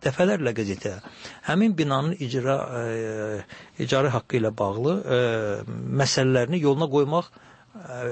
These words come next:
ta-, ə, bildirilib. Amma çox təəssüf ki, indiyə qədər bu istiqamətdə qəzet redaksiyalarının heç bir addım atılmıyor. Onlara bu xatırladanda isə bu qəzetə basqı kimi qiymətləndirilməyə başladı. Və heç də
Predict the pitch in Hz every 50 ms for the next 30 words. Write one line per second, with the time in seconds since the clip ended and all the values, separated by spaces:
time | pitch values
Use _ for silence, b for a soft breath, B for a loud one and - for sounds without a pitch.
0 | 120 - - - - 151 135 151 143 139 139 135 127 123 127 147 165 165 156 175
1 | 139 127 107 - - _ B B B B B B B 185 214 208 - - 247 180
2 | - 185 160 135 - 156 131 - 180 175 160 165 202 190 165 151 135 123 131 139
3 | 165 220 - - - 151 131 139 135 139 135 131 - - 214 208 170 165 170 185
4 | 143 156 151 147 160 - - - 147 135 - 190 170 220 - - - 175 160 135
5 | 143 139 127 - - - 98 - - - - _ B B B B B B B B
6 | - 185 196 208 214 220 240 262 208 190 190 - - - 175 151 - 185 170 180
7 | 175 170 156 175 170 175 214 233 202 - - - 110 107 131 - 269 - - 262
8 | 240 - - 180 156 147 170 156 - - 202 226 254 - B B B B B B
9 | 156 139 - - - 208 - - 208 220 175 180 175 170 156 - 170 156 151 143
10 | 143 135 131 120 107 92 - - - - - - _ - - _ B B B B
11 | B B 165 180 175 247 - - - 226 226